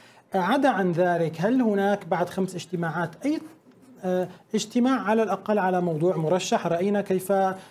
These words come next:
يكرر الرئيس رجب طيب أردوغان في كل لقاء: "أعلن مرشحك" أو "أعلن ترشحك" لكليشدار أوغلو.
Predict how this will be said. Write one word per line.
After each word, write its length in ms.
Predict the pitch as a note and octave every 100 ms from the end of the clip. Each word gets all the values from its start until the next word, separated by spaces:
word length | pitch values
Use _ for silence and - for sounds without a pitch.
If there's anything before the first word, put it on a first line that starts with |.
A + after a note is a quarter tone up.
| _
يكرر 800 | F3 F3 F3 F3 A3+ B3 C4 G3+
الرئيس 380 | E3+ D#3+ F3 E3+
رجب 200 | E3+ E3+ E3+
طيب 240 | F3 E3+ - F3+
أردوغان 420 | F#3 E3+ D#3+ G3+
في 200 | G#3 G3
كل 360 | G3 A3 B3+ B3
لقاء: 540 | B3 G#3 G#3 A3 A3 -
"أعلن 340 | F#3 F3+ G3 G#3
مرشحك" 680 | A3 C4 B3 A3+ - A3
أو 160 | F3+ F3+
"أعلن 280 | F#3 F#3+ F#3
ترشحك" 520 | F3+ G#3 G#3 E3+ D3 D#3
لكليشدار 540 | D#3+ - D#3 - F3
أوغلو. 260 | F3 D3